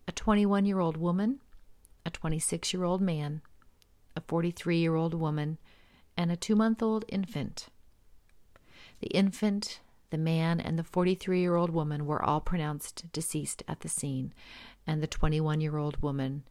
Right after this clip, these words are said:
is in Halifax with serious injuries. There were also two other people in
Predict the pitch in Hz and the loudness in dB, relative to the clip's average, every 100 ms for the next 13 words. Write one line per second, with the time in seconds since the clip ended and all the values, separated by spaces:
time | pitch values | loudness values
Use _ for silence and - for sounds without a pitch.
0 | - - - - - 170 151 165 180 175 | -20 -20 -20 -16 -2 0 2 0 2 2
1 | 143 143 135 127 - - 156 160 - 156 | 0 0 -2 -2 -4 -6 -4 -4 -4 -2
2 | 147 147 - 170 170 160 143 139 151 - | 0 -2 -2 0 2 2 -2 -4 -4 -6
3 | - - - - - - - - - 185 | -8 -20 -20 -20 -20 -18 -18 -16 -4 0
4 | 185 185 180 190 - 214 - 208 196 196 | 4 6 6 6 4 0 2 0 2 0
5 | - 202 202 - 175 170 165 | 0 0 0 0 -2 0 -2